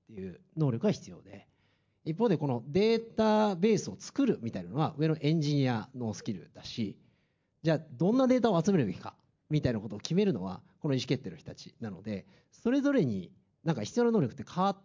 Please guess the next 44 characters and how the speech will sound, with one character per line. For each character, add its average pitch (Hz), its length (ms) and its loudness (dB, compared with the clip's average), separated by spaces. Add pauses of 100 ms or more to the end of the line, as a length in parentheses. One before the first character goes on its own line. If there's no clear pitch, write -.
(120)
て 190 80 -2
く 170 80 0
る 120 60 -2
と - 40 -12
思 - 80 -20
う - 40 -20
ん - 20 -20
で - 20 -20
す - 60 -14
ね。 147 100 -6 (340)
で、 196 80 0
か 254 140 0
つ、 240 380 2 (220)
私 190 120 2
は 208 80 4
今 196 240 4
お 139 100 -4
話 147 240 2
あ 143 60 0
っ - 100 -10
た - 140 -8
と - 80 -12
こ 107 120 -10
ろ 104 60 -6
で、 87 180 -16
こ 220 160 -2
の 262 220 2 (140)
三 180 300 2
つ 277 120 -4
の 269 140 4
ゾ 135 140 2
ー - 20 4
ン 98 220 -2
を 101 240 -8
つ - 180 -4
な 240 160 0
ぐ 247 140 2
人 220 220 -2
っ 208 60 -4
て - 160 -8
い - 40 -2
う 90 40 -6
の 85 100 -12
が 92 260 -8